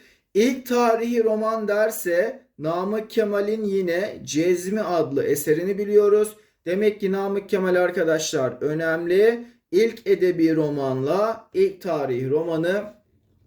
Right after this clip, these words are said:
yazmıştır. İlk polisiye roman olarak Ahmet Mithat Efendi'nin,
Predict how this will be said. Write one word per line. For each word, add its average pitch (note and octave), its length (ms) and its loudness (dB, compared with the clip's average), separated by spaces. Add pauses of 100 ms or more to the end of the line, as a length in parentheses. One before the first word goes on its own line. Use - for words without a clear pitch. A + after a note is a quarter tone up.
yazmıştır. D#3 920 0 (440)
İlk A#3+ 360 0
polisiye A#3+ 580 4
roman A3 520 0
olarak F#3+ 560 0 (300)
Ahmet F#3+ 520 -2
Mithat G3 320 0
Efendi'nin, F3 760 0